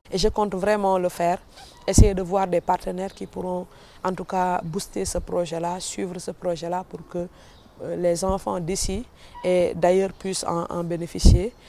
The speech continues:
Euh, je, je pense aussi à décentraliser ça par rapport à Dakar, Pikine, Keur Massar, Guédiawaye, mais aussi dans les régions.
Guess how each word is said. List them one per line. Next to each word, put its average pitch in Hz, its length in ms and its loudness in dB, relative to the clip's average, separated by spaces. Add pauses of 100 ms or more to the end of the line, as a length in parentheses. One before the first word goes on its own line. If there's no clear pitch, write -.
(220)
Euh, 165 200 6
je, 170 200 2
je 175 120 0
pense 190 300 2
aussi - 280 -4
à 170 160 0
décentraliser 170 1040 -2
ça 175 360 0
par 165 120 -6
rapport 170 340 -6
à 156 160 -6
Dakar, 170 540 -4 (500)
Pikine, 180 520 -6 (340)
Keur 190 160 -2
Massar, 180 400 0 (100)
Guédiawaye, 175 480 0
mais 170 140 -8
aussi - 320 -10
dans 170 220 -4
les 190 160 -2
régions. 208 340 -4